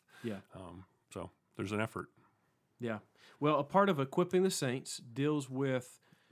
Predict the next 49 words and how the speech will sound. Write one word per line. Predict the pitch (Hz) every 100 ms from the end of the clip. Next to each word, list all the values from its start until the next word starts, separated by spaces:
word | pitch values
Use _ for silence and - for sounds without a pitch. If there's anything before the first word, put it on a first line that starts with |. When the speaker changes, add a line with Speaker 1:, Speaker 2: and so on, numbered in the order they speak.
| _
Speaker 1:
classes | - 135 131 143 131
that | 131
we | 131
would | 127 123
offer | 127 135 117
here | 131
at | 101
Raleigh | 120 139
Road | 123 110 117
that | 117
we're | 98 123
calling | 123 131 120 117
Equip | 110 - 143 139
classes. | 127 107 110 147 165 - - - -
Uh, | 147
here, | 165 202 156
here's | 220 233
another | 180 175 175
way | 143 135
that | 123 107
we | 135 127
equip | 113 - 160 - 139
the | 127
saints | - 131 -
for | -
the | 123
work | 120 123
of | 117
ministry | 120 117 - 117
at | 98
Raleigh | 120 113
Road. | 110 113 123 143 - - -
It, | 156 165
it's | 160
through | - 185
ministries. | 185 214 254 - 117 - - - _ _ 117
Speaker 2:
Mm-hmm. | 104 113 _ _ _ _ _ _ _ _ _ 131
Speaker 1:
Um, | 135 135 131
and | 131
what | 160
do | 170
we | 170
mean | 165
by | 156 156
ministries? | 156 147 - 110 92 - - - _ -
Well, | 120 120 143 165
it | -
could | 143 123
be, | 127 127 123 123